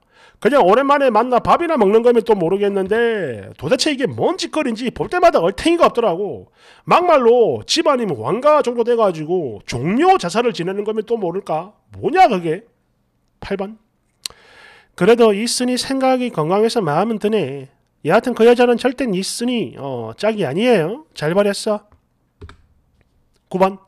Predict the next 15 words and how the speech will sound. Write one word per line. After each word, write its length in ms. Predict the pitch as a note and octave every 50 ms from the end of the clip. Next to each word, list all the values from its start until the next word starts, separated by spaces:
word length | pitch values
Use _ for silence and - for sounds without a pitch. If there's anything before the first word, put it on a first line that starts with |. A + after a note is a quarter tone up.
| _ _ _ _ _ _ -
야, 400 | F#3 G#3+ G3+ E3 C3 A2 G2 - _ _ _ _ _ _ _ _ -
이딴 340 | C#3+ F3+ - A#3 A#3+ B3+
글 140 | A#3 A#3 B3 A#3
쓸 220 | A#3+ - A#3+ B3
시간 320 | A#3+ - C4 A3+ A#3+ A#3
있으면 560 | G#3+ G#3 - - A3+ A3 G#3+ G#3+ G#3+ G#3+ A3+ -
폰 300 | - - C#4+ D4+ C#4+ A#3+
번호나 320 | G#3 F#3+ G3+ A#3 A#3+ A3+
바꿔라 500 | - F#3 F3 F3+ - G#3+ A3 G#3+ G#3 G3
이 40 | F#3+
새끼야. 680 | - - - _ - G3+ F#3+ F3+ E3+ F3 F3 F3 F3
너 160 | E3+ F3+ G3+ F#3+
그러다 280 | - G#3+ A#3 A3+ G#3+ G3+
코 180 | - - - _
깨인다. 680 | - C4 C4 B3 A#3 G#3+ G3 F#3+ F3 F3 F3+ F#3 G3+